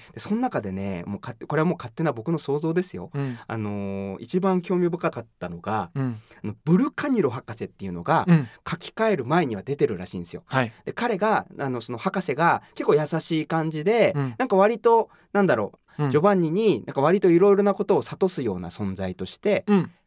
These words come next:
Speaker 1: 書かれてたらしいんですよ。
Speaker 2: うん。
Speaker 1: これが、あの、最新項、最終項に結果としてなりましたけど、
Speaker 2: うん。
Speaker 1: 最終項ではい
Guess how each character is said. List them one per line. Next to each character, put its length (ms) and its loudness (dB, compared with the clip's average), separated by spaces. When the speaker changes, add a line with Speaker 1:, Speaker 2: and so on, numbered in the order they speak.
Speaker 1:
書 60 -6
か 160 0
れ 80 0
て 100 -12
た 100 -6
ら 120 -8
し 60 -10
い 20 -4
ん 40 -4
で 60 -10
す 60 -12
よ。 160 -14
Speaker 2:
う 80 2
ん。 120 0
Speaker 1:
こ 140 -2
れ 100 2
が、 340 4
あ 140 -2
の、 160 0
最 280 4
新 300 -2
項、 240 -8
最 240 0
終 160 0
項 160 -4
に 220 -4
結 100 -16
果 140 -6
と 120 -14
し 60 -14
て 80 -12
な 100 -6
り 60 -4
ま 100 -6
し 40 -12
た 100 -6
け 80 -8
ど、 240 -2
Speaker 2:
う 60 2
ん。 120 0
Speaker 1:
最 140 -2
終 80 0
項 80 0
で 80 2
は 60 4
い 120 0